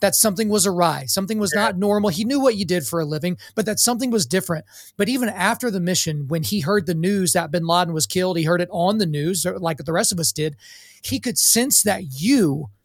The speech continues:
Speaker 1: were the one that took down Osama bin Laden. Again, a very interesting connection between you and your dad. But for you as a father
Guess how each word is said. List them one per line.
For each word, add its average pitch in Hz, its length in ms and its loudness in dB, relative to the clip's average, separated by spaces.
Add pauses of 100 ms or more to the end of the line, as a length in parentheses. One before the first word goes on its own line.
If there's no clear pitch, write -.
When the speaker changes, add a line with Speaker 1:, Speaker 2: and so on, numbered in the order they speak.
(180)
Speaker 1:
were 196 200 4
the 185 100 4
one 160 540 2
that 170 180 0
took 196 160 -2
down 165 240 0
Osama 160 360 -2
bin 147 140 -4
Laden. 139 280 -6
Again, 190 240 0
a 175 120 -2
very 220 400 2
interesting 196 400 -2
connection 165 520 -4 (320)
between 180 400 0
you 185 160 2
and 175 80 2
your 165 100 2
dad. 165 360 2 (260)
But 220 160 -2
for 214 80 -6
you 254 220 0
as 262 100 2
a 233 60 0
father 202 400 2